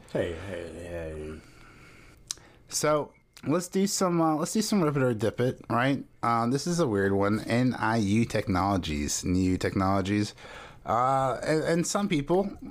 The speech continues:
Speaker 2: or some hosts might be asking the question, uh, "What is this company?" They're a holding company, uh, which engages in the provision of urban mobility solutions. What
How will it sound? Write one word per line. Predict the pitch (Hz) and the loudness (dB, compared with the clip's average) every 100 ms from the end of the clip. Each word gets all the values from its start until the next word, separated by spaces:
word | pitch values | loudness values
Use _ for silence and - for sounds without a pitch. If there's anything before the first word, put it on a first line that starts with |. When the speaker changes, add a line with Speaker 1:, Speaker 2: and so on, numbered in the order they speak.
| - | -12
Speaker 2:
or | - 127 123 113 - | -2 2 2 0 -6
some | - 113 | -2 0
hosts | 95 117 - 117 | 2 0 0 0
might | 107 98 | 0 2
be | 107 | 2
asking | 101 98 - 104 95 | 2 2 0 0 0
the | |
question, | 92 - 85 85 98 95 101 | 0 0 0 0 0 2 2
uh, | - 104 104 | 0 0 2
"What | 107 110 127 151 | 2 2 2 2
is | 151 139 | 2 0
this | 120 - | 0 -2
company?" | 101 85 - 76 - - | -2 -2 -4 -6 -8 -8
They're | - 247 | -2 0
a | |
holding | 196 185 214 | 2 0 0
company, | 170 90 - 73 69 - - | -2 -4 -2 -4 -4 -6 -2
uh, | 101 | 0
which | 104 120 131 | 0 0 0
engages | 104 120 120 131 131 | 0 0 0 0 2
in | 135 | 0
the | 127 | 0
provision | 127 107 117 123 123 | -2 0 2 2 0
of | - 110 98 - | 0 -2 -2 -4
urban | 104 127 135 156 175 170 - - - | 0 2 2 2 2 0 -6 -20 -8
mobility | - 113 104 117 123 123 123 117 | -2 0 2 0 2 2 2 0
solutions. | - - 101 95 87 - - - - | -4 0 0 2 0 0 -2 -4 -6
What | - 98 160 196 - | -2 2 2 -2 -8